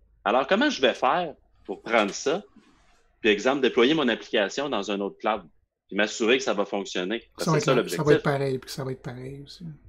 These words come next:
Speaker 1: Ben, c'est ça. C'est ça l'objectif, c'est d'avoir la portabilité de
Speaker 2: Mhm.
Speaker 1: l'application. Donc, c'est là qu'il y a des outils comme Argo C D qui viennent à la rescousse.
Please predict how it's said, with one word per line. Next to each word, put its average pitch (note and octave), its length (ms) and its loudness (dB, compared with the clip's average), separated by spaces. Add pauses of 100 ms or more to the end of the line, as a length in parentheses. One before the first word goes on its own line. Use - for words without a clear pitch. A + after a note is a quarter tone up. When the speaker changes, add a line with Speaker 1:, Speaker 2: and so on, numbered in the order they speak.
(480)
Speaker 1:
Ben, - 160 -10
c'est - 160 -14
ça. A#3+ 240 -2 (840)
C'est F2 140 -12
ça G#3 140 2
l'objectif, D#3+ 500 2 (120)
c'est - 160 -2
d'avoir G#2 160 6
la A#2+ 100 4
portabilité A#2 440 0
de D3+ 60 2
Speaker 2:
Mhm. C3 60 2
Speaker 1:
l'application. D3 560 0 (880)
Donc, E3 380 2
c'est A2+ 200 -2
là F#3 120 0
qu'il A2 280 2
y G2 40 2
a G2 40 2
des G#2 240 -4
outils F3+ 320 -10
comme A2 280 -2
Argo G#2+ 360 -2
C A#2 240 -2
D A2+ 240 -4 (140)
qui G2 80 -12
viennent C#3 200 -2
à A#2 80 -2
la G2+ 100 0
rescousse. - 560 -10